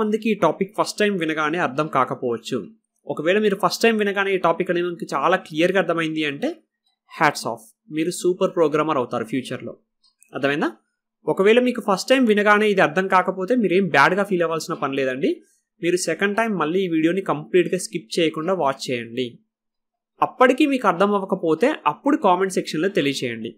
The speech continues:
మీకు ఏ పార్ట్‌లో మీకు ఈ టాపిక్ అనేది కన్ఫ్యూజన్‌గా ఉంది, ఎక్కడ అర్థం అవ్వట్లేదు అనేది మీరు చెప్పండి. అంతేకాని ఒకటోసారి చూసేసి ఇమ్మీడియట్‌గా మీరు కామెంట్ చేయకండి వీడియో మీద. ఇది నా సిన్సియర్ రిక్వెస్ట్. మీరు ఒకటోసారి చూసి ఇమ్మీడియట్‌గా "నాకు ఈ టాపిక్ అనేది అర్థం కాలేదు"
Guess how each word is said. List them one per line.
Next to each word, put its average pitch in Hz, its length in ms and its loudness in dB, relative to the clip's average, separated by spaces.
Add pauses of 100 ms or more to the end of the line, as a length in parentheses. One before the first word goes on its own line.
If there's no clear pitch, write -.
(160)
మీకు 170 220 -4 (160)
ఏ - 20 8 (160)
పార్ట్‌లో 202 400 2
మీకు 185 220 -6
ఈ - 20 -2 (240)
టాపిక్ 160 320 -2
అనేది 165 220 -6
కన్ఫ్యూజన్‌గా 139 580 -4
ఉంది, 120 280 -10 (220)
ఎక్కడ - 300 -2
అర్థం 175 320 2
అవ్వట్లేదు 151 440 0
అనేది 147 220 -2
మీరు 190 160 -2
చెప్పండి. 113 360 -4 (680)
అంతేకాని 190 500 2 (120)
ఒకటోసారి 214 480 2
చూసేసి 185 500 2
ఇమ్మీడియట్‌గా 196 500 6
మీరు 185 200 2
కామెంట్ 151 300 0
చేయకండి 117 340 -4
వీడియో 127 260 -2
మీద. 113 180 -6 (960)
ఇది 147 240 -2
నా 151 160 -2
సిన్సియర్ 165 500 2
రిక్వెస్ట్. - 520 -8 (540)
మీరు 160 200 0 (100)
ఒకటోసారి 185 640 2
చూసి 160 280 0
ఇమ్మీడియట్‌గా 170 500 0
"నాకు 165 220 -2
ఈ 156 160 -6
టాపిక్ 160 280 0
అనేది 156 220 0
అర్థం 147 180 -2
కాలేదు" 139 440 2